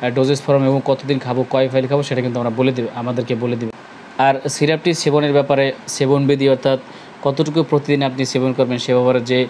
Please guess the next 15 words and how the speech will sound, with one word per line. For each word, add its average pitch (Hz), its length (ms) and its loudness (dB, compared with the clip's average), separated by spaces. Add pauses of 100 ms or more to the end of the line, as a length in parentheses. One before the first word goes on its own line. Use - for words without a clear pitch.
(440)
আহ, 120 260 2
নির্দেশনা 135 440 0
দেওয়া 143 160 2
হয়েছে, 143 160 0
সেটা 143 240 0
হলো 143 320 4
এক 143 160 0 (100)
থেকে 151 200 0
দুই 139 160 2
চামচ 139 320 0
ঔষধ 139 320 0
দিনে 139 240 2
এক 131 180 -2 (100)
থেকে 139 160 -2
দুইবার 131 400 2